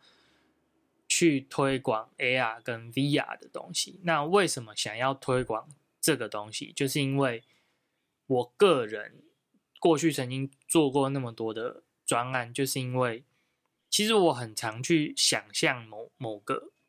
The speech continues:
我脑海中的那个事情或是那个世界，然后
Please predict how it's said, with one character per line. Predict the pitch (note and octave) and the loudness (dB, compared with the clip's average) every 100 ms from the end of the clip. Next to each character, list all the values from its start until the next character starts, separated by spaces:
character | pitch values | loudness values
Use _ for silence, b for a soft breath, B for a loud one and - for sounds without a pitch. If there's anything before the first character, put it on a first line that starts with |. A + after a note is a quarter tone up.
| _ _ - _ _ _ _ - | _ _ -20 _ _ _ _ -12
我 | A#2 | -12
脑 | A2+ A#2+ C#3+ | -4 2 2
海 | C#3 G#2+ | 0 -6
中 | - B2 B2+ | -2 -2 -2
的 | A2+ | -8
那 | A#2 | -10
个 | A#2+ - | -10 -8
事 | - - C#3+ A#2+ | -2 0 0 -2
情 | - - F#3 - | -2 -4 -8 -12
或 | B2+ | -6
是 | A#2+ | -4
那 | A#2+ | -4
个 | A2+ | 0
世 | - B2 G#2 - | 0 0 -4 -4
界， | C3+ - B B B B B _ | -4 -4 B B B B B _
然 | E3 | -2
后 | E3+ | 4